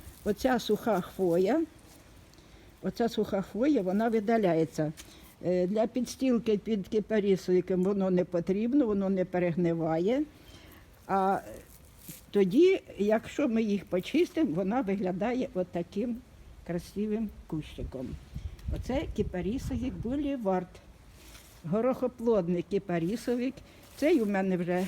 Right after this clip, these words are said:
років шість, і тільки через чотири роки він почав, от, бачите, рижіть хвоїнки.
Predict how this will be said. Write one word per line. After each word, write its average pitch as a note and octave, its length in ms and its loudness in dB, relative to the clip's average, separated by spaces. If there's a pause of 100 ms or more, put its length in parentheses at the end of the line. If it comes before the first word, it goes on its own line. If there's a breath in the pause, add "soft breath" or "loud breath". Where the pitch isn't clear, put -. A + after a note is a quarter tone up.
(120)
років F#3 480 2
шість, - 480 0
і G#3 80 2
тільки G#3 400 -2
через G#3 420 0 (360 loud breath)
чотири G3+ 640 2
роки A3+ 520 0
він G#3+ 200 0
почав, G3 560 -2 (880)
от, G3 160 -2 (420)
бачите, G3+ 600 -2
рижіть F#3+ 420 -2
хвоїнки. E3 680 0